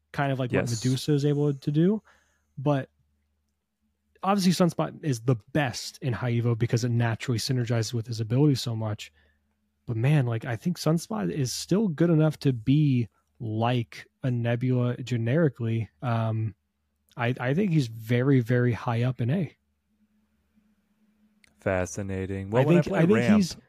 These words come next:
Speaker 2: I'm gonna have
Speaker 1: one
Speaker 2: to
Speaker 1: of the
Speaker 2: see
Speaker 1: best
Speaker 2: if I bring
Speaker 1: cards
Speaker 2: him in.
Speaker 1: in High Evo.
Speaker 2: Oh, yes.
Speaker 1: Maybe
Speaker 2: Yeah,
Speaker 1: the best
Speaker 2: no, I,
Speaker 1: card.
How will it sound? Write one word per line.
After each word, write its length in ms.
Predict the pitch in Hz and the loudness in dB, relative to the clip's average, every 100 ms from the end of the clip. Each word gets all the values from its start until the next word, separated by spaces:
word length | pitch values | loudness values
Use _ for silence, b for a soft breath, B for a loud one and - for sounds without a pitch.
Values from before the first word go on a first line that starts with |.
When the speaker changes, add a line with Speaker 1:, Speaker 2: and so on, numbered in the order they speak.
| _ | _
Speaker 2:
I'm 140 | - 113 | -6 -2
gonna 120 | 117 | 2
have 100 | 117 | 2
Speaker 1:
one 120 | 170 190 | 4 2
Speaker 2:
to 40 | |
Speaker 1:
of 60 | 175 | 2
the 80 | 165 | 0
Speaker 2:
see 80 | |
Speaker 1:
best 280 | 104 101 92 | 2 0 -2
Speaker 2:
if 60 | - | -2
I 140 | 95 | 0
bring 120 | 139 | 0
Speaker 1:
cards 200 | 98 95 | -2 -2
Speaker 2:
him 180 | 98 95 | -4 -4
in. 240 | 98 113 127 | -4 -4 0
Speaker 1:
in 180 | 151 | 2
High 200 | 147 - 131 | 2 -2 0
Evo. 380 | 131 113 113 - _ _ _ _ _ _ _ _ _ _ | 0 -2 -10 -14 _ _ _ _ _ _ _ _ _ _
Speaker 2:
Oh, 100 | 113 | -2
yes. 440 | 104 98 - - _ _ _ | -2 -2 -6 -20 _ _ _
Speaker 1:
Maybe 460 | 123 135 156 214 220 | -4 2 2 2 0
Speaker 2:
Yeah, 240 | 180 110 | 0 0
Speaker 1:
the 60 | 165 | 0
best 160 | - 107 | -2 0
Speaker 2:
no, 60 | |
I, 100 | 110 | 2
Speaker 1:
card. 340 | 123 123 127 | 0 -2 -8